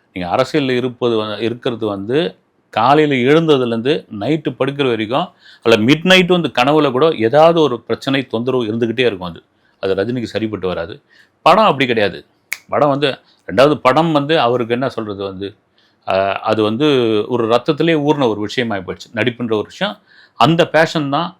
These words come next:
அந்த ஆர்வம் தான், அந்த துடிப்பு தான் ரஜினியை திரைப்படத்துல இன்னைக்கு வரைக்கும் வந்து இயங்க வச்சிருக்கிறதுல மாற்று கருத்து கிடையவே கிடையாது. இதை சொல்றதுக்கான காரணம் என்னன்னா, லோகேஷ் கனகராஜ் ஒரு இன்டர்வியூ ஒண்ணு கொடுத்திருக்காரு. அந்த இன்டர்வியூல, "நான் மாநகரத்துல இருந்து விக்ரம்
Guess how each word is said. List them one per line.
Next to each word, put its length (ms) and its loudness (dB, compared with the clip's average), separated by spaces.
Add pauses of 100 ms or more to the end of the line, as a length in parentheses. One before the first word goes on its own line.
(180)
அந்த 300 2
ஆர்வம் 440 0
தான், 280 -2 (120)
அந்த 260 -4
துடிப்பு 400 -4
தான் 240 -4 (100)
ரஜினியை 600 0 (160)
திரைப்படத்துல 480 -2
இன்னைக்கு 440 -4
வரைக்கும் 260 -2
வந்து 180 -6
இயங்க 260 -4
வச்சிருக்கிறதுல 640 -6
மாற்று 380 -2
கருத்து 260 -2
கிடையவே 280 -2
கிடையாது. 280 -6 (580)
இதை 160 4
சொல்றதுக்கான 440 2
காரணம் 360 0
என்னன்னா, 460 -6 (760)
லோகேஷ் 480 2
கனகராஜ் 380 0
ஒரு 180 -4
இன்டர்வியூ 240 -4
ஒண்ணு 120 -6
கொடுத்திருக்காரு. 580 -8 (340)
அந்த 200 -2
இன்டர்வியூல, 520 0 (320)
"நான் 240 4
மாநகரத்துல 640 6
இருந்து 420 0 (220)
விக்ரம் 500 2